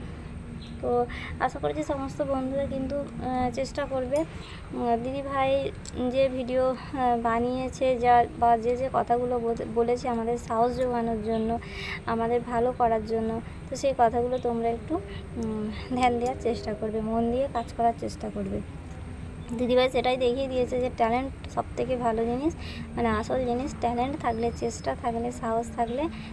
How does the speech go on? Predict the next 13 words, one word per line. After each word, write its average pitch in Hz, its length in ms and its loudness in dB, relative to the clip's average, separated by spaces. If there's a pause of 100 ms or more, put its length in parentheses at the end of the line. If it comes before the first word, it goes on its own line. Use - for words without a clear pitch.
(140)
নিশ্চয়ই 285 440 0
আমরা 240 180 0
এগিয়ে 208 260 2
যেতে 202 220 -4
পারবো। 220 380 -4 (1600)
তো 285 80 4
চলো 269 300 4
বন্ধুরা, 294 440 0
ভিডিওটা 262 500 0
অনেকটা 247 360 0
লং 254 300 2
হয়ে 262 240 -4
গেল, 254 300 2